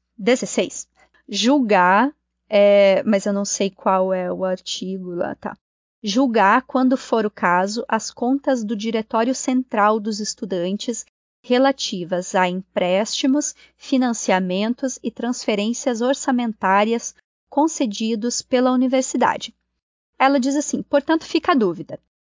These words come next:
A U F M G possui competência para fornecer empréstimos, financiamentos e transferências orçamentárias? Se sim, como isso funciona? Então, primeira coisa: o que é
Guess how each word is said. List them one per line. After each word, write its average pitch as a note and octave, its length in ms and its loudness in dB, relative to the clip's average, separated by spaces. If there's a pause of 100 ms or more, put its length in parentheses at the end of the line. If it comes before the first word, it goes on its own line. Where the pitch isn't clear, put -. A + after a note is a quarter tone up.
A C4 120 2
U D#4 60 6
F E4 200 2
M C#4+ 140 4
G B3 180 2
possui C#4+ 560 -2
competência A3 1000 -4 (120)
para G3 240 2
fornecer G#3+ 960 0
empréstimos, G3+ 840 -2
financiamentos G#3 1120 -2 (320)
e G#3 80 -2
transferências G#3+ 760 -2
orçamentárias? F#3+ 1040 0 (260)
Se - 220 -8
sim, A#3+ 440 2 (340)
como C4+ 420 4
isso B3+ 280 0
funciona? - 600 -2 (360)
Então, C#4+ 360 2 (120)
primeira C#4+ 380 4
coisa: - 440 -6 (580)
o C#4 100 -2
que G4 300 2
é A#3 300 4